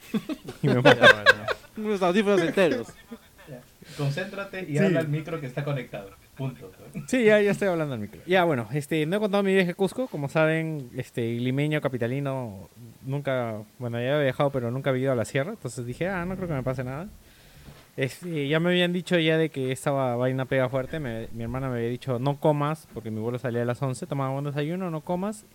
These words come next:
Speaker 1: En Cusco ya comes en la noche. Llegas, te acuestas", ¿no? E-, esas fueron las indicaciones. Las seguí. Me sentía más o menos mal.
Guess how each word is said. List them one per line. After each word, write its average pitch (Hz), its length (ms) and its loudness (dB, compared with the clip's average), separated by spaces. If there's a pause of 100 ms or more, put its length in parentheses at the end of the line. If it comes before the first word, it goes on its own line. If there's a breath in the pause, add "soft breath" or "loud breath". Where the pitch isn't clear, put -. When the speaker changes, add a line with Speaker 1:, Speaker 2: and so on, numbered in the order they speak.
Speaker 1:
En 120 160 -6
Cusco 156 380 -2
ya 135 240 0
comes 139 320 -4
en 139 100 -4
la 110 100 -4
noche. 151 320 -6 (680 soft breath)
Llegas, 185 580 -2
te 160 60 -4
acuestas", - 600 -2 (180)
¿no? 127 240 -8
E-, 151 160 -4
esas 170 240 0
fueron 175 260 0
las 156 140 -2
indicaciones. 110 600 -8
Las 107 180 -6
seguí. 135 360 -6 (800 soft breath)
Me 120 120 -4
sentía 143 480 0
más 139 220 -2
o 160 60 -2
menos 151 280 -2
mal. 180 240 -4